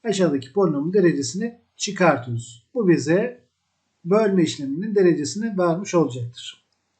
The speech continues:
Bakın örnek üzerinden bakalım. P x'in derecesine baktığınız zaman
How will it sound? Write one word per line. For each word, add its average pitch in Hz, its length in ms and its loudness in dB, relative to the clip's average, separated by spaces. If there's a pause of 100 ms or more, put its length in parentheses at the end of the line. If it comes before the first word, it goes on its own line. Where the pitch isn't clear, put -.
(560)
Bakın 147 220 -12
örnek 202 340 4
üzerinden 170 420 2
bakalım. 165 420 0 (500)
P 214 200 6
x'in 202 300 0
derecesine 185 680 6
baktığınız 175 580 2
zaman 156 420 -2